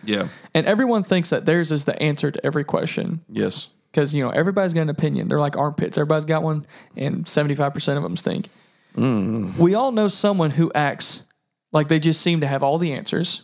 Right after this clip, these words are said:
Speaker 1: Yeah.
Speaker 2: And they even push that they have this perfect life.
Speaker 1: Yeah.
Speaker 2: But the whole idea of a resolution is so that it gives us an opportunity at a blank canvas of the year. We've agreed to that. And we know that looking into a new year can be daunting.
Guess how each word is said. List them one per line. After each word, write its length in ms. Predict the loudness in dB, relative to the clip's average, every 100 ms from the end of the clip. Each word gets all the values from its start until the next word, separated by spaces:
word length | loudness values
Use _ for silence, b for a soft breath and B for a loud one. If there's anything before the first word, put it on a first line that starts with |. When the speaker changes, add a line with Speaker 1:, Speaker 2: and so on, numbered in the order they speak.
| _
Speaker 1:
Yeah. 280 | -4 -4 -4 -10 _
Speaker 2:
And 120 | 2
they 80 | 2
even 200 | 2 0
push 480 | 2 2 2 -2 -4 -2
that 120 | 0
they 100 | 2
have 160 | 2 0
this 120 | 0
perfect 340 | 0 0 0 0
life. 360 | -2 -2 -8 -20 -8
Speaker 1:
Yeah. 200 | -4 -4 -2
Speaker 2:
But 140 | 0 2
the 60 | 2
whole 240 | 2 2
idea 380 | 0 0 0 0
of 140 | 0
a 40 | 0
resolution 580 | 0 2 0 0 -2
is 140 | 0 2
so 140 | 2
that 240 | 2 0 0
it 80 | 2
gives 260 | 2 2
us 140 | 0 0
an 80 | 0
opportunity 760 | 0 0 0 0 0 -2 -2 -2
at 80 | 0
a 60 |
blank 280 | 2 -2 -2
canvas 360 | -4 -2 -2 -2
of 100 | -2
the 80 |
year. 300 | -4 -4 -8 _ _ _ _ _ _ -4
We've 180 | 0
agreed 340 | 0 0 -2 -2
to 60 | -4
that. 260 | -4 -6 _ B B B B B
And 120 | 4
we 80 | 4
know 120 | 4
that 180 | 2 2
looking 240 | 2 2
into 240 | 2 2 2
a 60 |
new 120 | 2 2
year 280 | 2 0
can 140 | 0 0
be 100 | 0
daunting. 440 | 0 -2 -4 -6